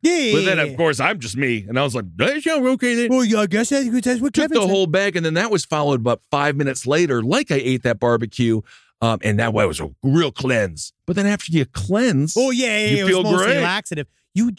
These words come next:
Speaker 1: you did the entire bag
Speaker 2: That
Speaker 1: of
Speaker 2: was a
Speaker 1: Molly.
Speaker 2: problem.
Speaker 1: Yeah, I bet you, because that must have been a lot of money.
Speaker 2: Yeah, but he was paying. He
Speaker 1: Yeah,
Speaker 2: paid.
Speaker 1: yeah, yeah, he, yeah, he didn't
Speaker 2: He
Speaker 1: care.
Speaker 2: didn't care. He was a writer for television. He's a T V star.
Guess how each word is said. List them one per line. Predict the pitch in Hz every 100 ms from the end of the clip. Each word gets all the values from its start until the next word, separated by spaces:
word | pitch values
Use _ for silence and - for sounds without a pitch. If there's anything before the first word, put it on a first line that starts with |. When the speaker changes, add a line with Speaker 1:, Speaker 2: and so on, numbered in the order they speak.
| 156
Speaker 1:
you | 170 214
did | 175 214
the | 180 175
entire | 147 - 180 185 190
bag | 180 196
Speaker 2:
That | 156
Speaker 1:
of |
Speaker 2:
was | 110
a | 131
Speaker 1:
Molly. | 117
Speaker 2:
problem. | 92 92 - - - 151
Speaker 1:
Yeah, | 208 214
I | 196
bet | 151 190 180
you, | 170
because | 156 160 156
that | 190
must | 233
have | 175
been |
a | 147
lot | 139 120
of |
money. | 113 151 151 95 _ _ _ _ _ _ _ - - _ 120
Speaker 2:
Yeah, | 202 104
but | 87
he | 156 135
was | -
paying. | - - 67 135 - -
He | 285
Speaker 1:
Yeah, | 240
Speaker 2:
paid. | 208 240
Speaker 1:
yeah, |
yeah, | 202 165
he, | 180 220 175
yeah, | 156
he | 175
didn't | 147 113
Speaker 2:
He |
Speaker 1:
care. | 113
Speaker 2:
didn't | 143 135
care. | 104 180 151
He |
was | 165 180 185
a |
writer | 185 185
for | 180
television. | 160 185 123 90 98
He's | 139
a |
T | -
V | 175
star. | 185 - -